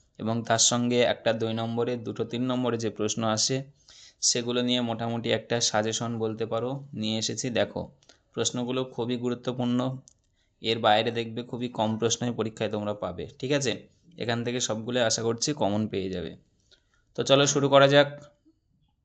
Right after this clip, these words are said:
প্রথম প্রশ্ন, বিপরীত ধর্মী তড়িতাধান পরস্পরকে ড্যাশ করে, অ্যান্সার হবে আকর্ষণ করে। দ্বিতীয় প্রশ্ন, কোলম্বের সূত্রের গাণিতিক রূপটি লেখো।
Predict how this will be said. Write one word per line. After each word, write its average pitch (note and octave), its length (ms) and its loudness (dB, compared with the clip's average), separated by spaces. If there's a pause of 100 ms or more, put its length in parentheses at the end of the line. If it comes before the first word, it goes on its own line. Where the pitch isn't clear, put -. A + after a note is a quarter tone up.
(540)
প্রথম C#3 300 2
প্রশ্ন, C#3+ 260 2 (760)
বিপরীত B2+ 440 4
ধর্মী D3+ 320 2
তড়িতাধান C#3 600 6
পরস্পরকে B2 760 0 (220)
ড্যাশ B2 400 10
করে, F#2+ 240 2 (300)
অ্যান্সার A#2 360 0
হবে B2+ 160 2
আকর্ষণ B2 600 0
করে। G2 200 -2 (800)
দ্বিতীয় B2 260 6
প্রশ্ন, D3 420 2
কোলম্বের C#3 540 2
সূত্রের C#3 500 0
গাণিতিক B2 400 2
রূপটি A#2+ 320 -2
লেখো। G#2+ 480 0